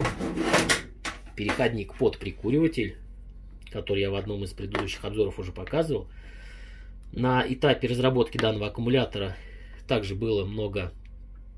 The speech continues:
раздумий на тему, стоит ли устанавливать в корпус врезной разъём прикуривателя такого же форм-, формата, как U S B порт. Но в итоге, в общем-то, пришли к мнению, что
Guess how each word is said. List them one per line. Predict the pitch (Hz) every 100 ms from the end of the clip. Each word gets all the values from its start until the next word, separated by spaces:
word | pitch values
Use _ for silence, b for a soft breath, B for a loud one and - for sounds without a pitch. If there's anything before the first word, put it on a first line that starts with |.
| - - - - -
раздумий | 139 110 117 107
на | 104
тему, | 104 117 98
стоит | - 120 -
ли | 104
устанавливать | - 117 113 104 92 87
в | -
корпус | 120 98 95 87 - -
врезной | 101 104 113 104 90 - - -
разъём | 104 104 101
прикуривателя | 90 92 160 175 139 101 90 - - B B B B B B - - - - -
такого | 110 107 92
же | 92 90
форм-, | - 107 -
формата, | - 110 107 95 92
как | 104 90 -
U | 101 110
S | 120
B | 120
порт. | 110 120 104 -
Но | 139 165
в | 120
итоге, | 147 139
в | 113
общем-то, | 131 113 -
пришли | 95 113 - 127
к | -
мнению, | 110 175 175 127
что | - - - 123 107